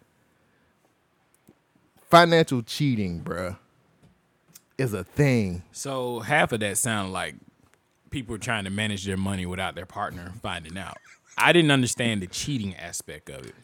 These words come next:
Speaker 1: If you're not telling someone about certain money,
Speaker 2: Mm-hmm.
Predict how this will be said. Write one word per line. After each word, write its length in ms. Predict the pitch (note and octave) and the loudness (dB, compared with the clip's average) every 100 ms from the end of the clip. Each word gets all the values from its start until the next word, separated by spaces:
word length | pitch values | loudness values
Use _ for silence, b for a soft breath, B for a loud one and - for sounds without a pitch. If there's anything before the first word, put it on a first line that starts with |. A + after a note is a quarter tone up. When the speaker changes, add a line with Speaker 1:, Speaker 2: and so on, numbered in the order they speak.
| - - - | -20 -20 0
Speaker 1:
If 180 | D3 C3+ | 4 6
you're 140 | E3 A3+ | 6 6
not 240 | C4 G#3+ | 6 4
telling 300 | A#3+ A3+ G#3+ | 6 8 6
someone 340 | F3+ D#3+ D3 C#3+ | 4 2 2 2
about 340 | A#2 A#2 G#2 | 4 4 4
certain 340 | - D3+ B2+ | 2 2 2
money, 500 | A#2+ C3 D#3 F3 A3+ A#3+ - | -2 2 4 4 0 -4 -10
Speaker 2:
Mm-hmm. 240 | A2+ B2 | -8 -6